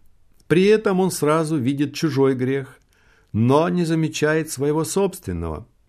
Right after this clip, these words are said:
Нельзя не вспомнить здесь двенадцатую главу второй книги Царств, где говорится, как пророк Нафан приходит к Давиду, чтобы рассказать притчу об одном бедняке, у которого из имущества была только овечка,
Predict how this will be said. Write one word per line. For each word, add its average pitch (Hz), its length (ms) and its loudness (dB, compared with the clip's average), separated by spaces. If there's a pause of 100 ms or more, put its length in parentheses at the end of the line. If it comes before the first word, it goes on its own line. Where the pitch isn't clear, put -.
(280)
Нельзя 190 460 2
не 143 120 0
вспомнить 143 520 -2
здесь 151 440 -2 (200)
двенадцатую 127 880 0
главу 120 340 2
второй 139 380 -2
книги 113 340 -4
Царств, 160 600 -4 (260)
где 120 220 2
говорится, 147 760 2 (220)
как 139 260 0
пророк 131 400 0
Нафан 147 560 -2
приходит 123 500 -2
к 90 80 -8
Давиду, 170 840 -2 (160)
чтобы 202 460 0
рассказать 143 720 0
притчу 117 640 -2 (160)
об 110 180 0
одном 113 440 2
бедняке, 104 720 -4 (180)
у 151 80 -4
которого 131 640 2
из 101 160 -2
имущества 147 720 -2
была 123 300 0
только 131 460 -2
овечка, 120 960 -4